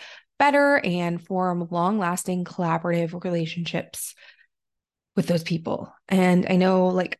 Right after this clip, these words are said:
I've had a podcast since twenty eighteen, so I've had guests since twenty eighteen. So I've built a lot of relationships through my podcast over the years. It's been really fun to continue to collaborate with those people down the line,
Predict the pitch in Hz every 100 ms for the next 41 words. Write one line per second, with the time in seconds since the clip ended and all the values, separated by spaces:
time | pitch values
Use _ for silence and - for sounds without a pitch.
0 | - 190 190 180 180 - - 185 170 170
1 | 165 - 180 - - 180 180 202 - 254
2 | 254 240 196 185 - 170 165 233 247 -
3 | 254 247 - 262 254 247 247 247 226 233
4 | 233 226 - 247 254 262 262 208 214 220
5 | 190 190 185 185 - - 190 190 190 180
6 | 180 170 170 165 165 190 180 185 175 170
7 | 175 190 175 208 196 190 175 170 170 170
8 | - 165 165 - - - - 208 208 254
9 | 247 - 175 180 180 - 170 175 165 180
10 | 170 170 165 160 160 170 170 165